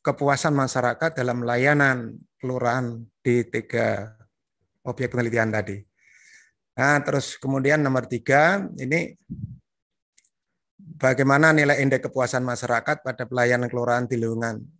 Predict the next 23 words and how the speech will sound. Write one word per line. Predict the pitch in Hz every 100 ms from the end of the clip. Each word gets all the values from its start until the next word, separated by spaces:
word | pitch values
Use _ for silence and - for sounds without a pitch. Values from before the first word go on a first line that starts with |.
| _ -
Kecamatan | - 117 117 110 117
Tegal | 117 107 110
Barat | 110 147 -
setelah | - - 117
kita | 104 110 113
bandingkan, | 113 110 113 151
dan | 131 117
kemudian | 113 113 120 123
nanti | 120 147 151
kita | 123 123
mencoba | 117 113 107 107 143 156 - - - - _ -
temuan-temuan | 135 139 143 143 143
apa | 131 135 180 156
yang | 139 127
menarik | 123 120 -
di | 131
situ. | - 107 - 113 - - _ _ _ _ _ _ _ _ _
Ya. | - 92 - _ _ _ _ _ _ _ _ _ _ _ _
Lanjut, | - 123 107 -
Pak. | _ _ _ - - _ _ _ _ _ _ _ _ _ -
Ah, | 131 110
pokok | - 117 123
penelitian. | 131 120 - 117 131 214